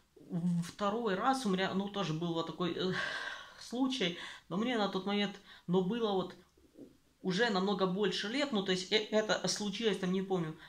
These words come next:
либо в две тысячи девятнадцатом, либо в две тысячи восемнадцатом, то есть я у-, уже на тот момент был достаточно осознанным человеком, то есть я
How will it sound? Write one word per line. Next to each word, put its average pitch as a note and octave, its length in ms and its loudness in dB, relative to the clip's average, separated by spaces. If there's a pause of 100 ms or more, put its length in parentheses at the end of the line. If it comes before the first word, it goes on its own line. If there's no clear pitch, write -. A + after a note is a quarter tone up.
либо F#3+ 400 2 (360)
в E3 140 0
две F3+ 180 -2
тысячи G#3+ 400 -2
девятнадцатом, G#3 800 0
либо F#3+ 240 0
в F3+ 100 2
две F3 100 -2
тысячи F3+ 480 -2 (180)
восемнадцатом, G#3 640 -2
то G#3+ 80 0
есть G#3 160 0
я A3 200 2
у-, F#3+ 160 2
уже F#3 180 2
на G#3 120 0
тот G3 180 -4
момент G3+ 200 0
был F#3 300 2
достаточно F#3 640 -2
осознанным F3+ 560 2
человеком, G3 360 -2
то F#3 60 0
есть F3 160 -2
я G#3 200 2